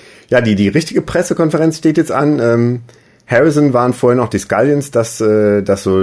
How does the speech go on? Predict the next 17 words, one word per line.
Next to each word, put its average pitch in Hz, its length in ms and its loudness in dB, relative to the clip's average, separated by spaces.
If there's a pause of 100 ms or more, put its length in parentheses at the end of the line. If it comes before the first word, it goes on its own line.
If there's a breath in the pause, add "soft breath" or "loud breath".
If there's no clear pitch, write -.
(140)
eigentlich 101 220 -4
die 101 120 -2
wichtigste 120 380 -4
Phase 107 400 -2
ist 98 240 -6
und, 90 320 -4
äh, 85 320 -2
wenn 87 160 -2
sie 90 60 -8
jetzt 85 100 -8
irgendwas 90 300 -6
machen 95 300 -2
würden, 87 260 0
was, - 200 -8
was - 160 -6
gegen 98 220 0
ihn 95 400 -2